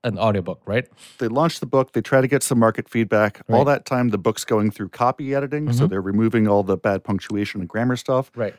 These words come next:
Speaker 2: And then it goes through a few rounds of proofreading.
Speaker 1: Right.
Speaker 2: And so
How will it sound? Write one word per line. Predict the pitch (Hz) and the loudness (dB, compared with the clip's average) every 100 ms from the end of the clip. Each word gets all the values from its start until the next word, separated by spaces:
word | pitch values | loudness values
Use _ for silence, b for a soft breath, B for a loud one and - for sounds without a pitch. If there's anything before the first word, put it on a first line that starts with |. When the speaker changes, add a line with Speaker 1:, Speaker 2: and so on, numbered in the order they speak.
| - | -6
Speaker 2:
And | 113 | -2
then | 113 | 0
it | 107 | 2
goes | 131 139 | 4 4
through | - 139 113 | 2 2 2
a | |
few | - - 135 | 0 0 2
rounds | 120 113 104 98 | 4 2 2 -2
of | - 104 98 | 0 0 0
proofreading. | - 110 92 62 - - - | -2 -6 -6 -10 -12 -14 -4
Speaker 1:
Right. | 117 | -2
Speaker 2:
And | 117 107 | -2 -4
so | - 110 | -2 0